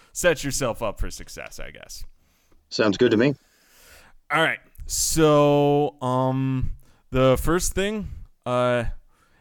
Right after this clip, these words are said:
Speaker 1: as with anything regarding G M ing, honestly,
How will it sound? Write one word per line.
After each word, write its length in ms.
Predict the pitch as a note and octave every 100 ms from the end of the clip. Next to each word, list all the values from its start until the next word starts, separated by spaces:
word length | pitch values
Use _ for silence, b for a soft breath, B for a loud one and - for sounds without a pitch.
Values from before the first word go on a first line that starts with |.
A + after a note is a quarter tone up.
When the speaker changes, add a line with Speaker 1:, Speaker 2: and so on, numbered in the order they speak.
| _ B2
Speaker 1:
as 220 | B2 C#3
with 180 | C3+ -
anything 480 | B2 C#3 D3 D#3
regarding 920 | D3+ C#3 D3 D3 D3 - D3 D#3 D3+ C3
G 260 | C3+ D3
M 180 | D3 D3
ing, 180 | D3+ C#3 A#2
honestly, 600 | A#2+ C#3 - D3+ D3